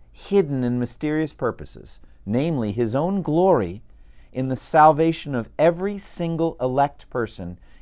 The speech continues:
in every one of those centuries, in every generation of church history. And we will get to see all of those stories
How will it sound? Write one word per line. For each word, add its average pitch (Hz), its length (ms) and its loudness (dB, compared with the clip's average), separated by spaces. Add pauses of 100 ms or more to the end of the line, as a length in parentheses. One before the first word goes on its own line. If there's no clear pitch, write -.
(120)
in 123 300 -2
every 175 320 6
one 180 200 2
of 160 80 0
those 147 200 2
centuries, 98 500 -8
in 98 120 -6
every 135 280 -4
generation 123 600 -6
of 78 100 -10
church 87 240 -12
history. - 360 -16 (360)
And 90 140 -8
we 131 160 0
will 185 140 4
get 131 180 -4
to 143 100 -10
see 131 260 -10
all 143 340 0
of 113 140 -4
those 95 220 -4
stories 87 520 -6